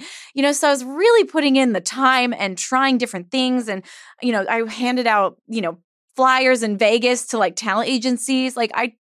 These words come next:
I tried a lot of things. And then when I discovered this YouTube platform, it was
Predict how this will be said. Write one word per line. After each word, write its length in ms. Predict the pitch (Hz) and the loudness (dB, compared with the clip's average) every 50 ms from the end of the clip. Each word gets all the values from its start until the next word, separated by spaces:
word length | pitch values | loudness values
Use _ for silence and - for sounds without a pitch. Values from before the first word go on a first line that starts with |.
| - - | -6 -4
I 80 | 247 | -4
tried 260 | 247 - - 285 294 254 | -4 -2 -2 0 0 0
a 40 | |
lot 220 | 208 190 175 185 196 | 2 2 2 2 0
of 80 | 196 | -2
things. 400 | 196 196 202 202 160 170 175 - - - - - - - _ _ - | -4 -2 -2 -2 -2 -4 -10 -14 -16 -20 -20 -20 -20 -20 _ _ -2
And 160 | 240 240 240 | 0 2 2
then 160 | 262 269 277 277 | 2 2 2 2
when 120 | 285 277 | 2 2
I 120 | 269 269 | 2 0
discovered 680 | 262 262 254 - - - 254 247 226 233 233 226 208 190 | 0 -2 -4 -6 -2 0 0 0 2 2 0 0 0 -2
this 220 | 196 185 180 180 196 | -6 -6 -6 -8 -12
YouTube 560 | 196 214 302 403 415 415 - 233 196 175 - | -8 -4 -2 -2 -2 -2 -6 -8 -8 -8 -4
platform, 580 | 196 190 170 165 - - - 190 185 190 196 190 _ - _ _ _ _ _ _ _ _ _ _ _ _ | -2 0 0 0 0 -2 -4 -4 -2 -2 -4 -8 _ -20 _ _ _ _ _ _ _ _ _ _ _ _
it 140 | - 233 202 | -2 -2 0
was 160 | 226 214 220 | 0 -2 -2